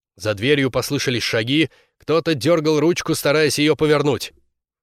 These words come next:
Мысленно представил, как в пространстве открывается проход к нужному мне месту.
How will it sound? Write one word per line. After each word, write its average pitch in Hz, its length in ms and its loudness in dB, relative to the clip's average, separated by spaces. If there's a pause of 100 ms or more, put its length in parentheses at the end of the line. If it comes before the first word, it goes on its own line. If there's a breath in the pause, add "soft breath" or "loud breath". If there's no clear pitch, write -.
(140)
Мысленно 95 560 0
представил, 120 640 0
как 113 180 -4
в - 60 -20
пространстве 143 680 -2
открывается 135 600 -2
проход 131 400 -2
к - 100 -10
нужному 127 500 0
мне 123 220 2
месту. 123 460 -4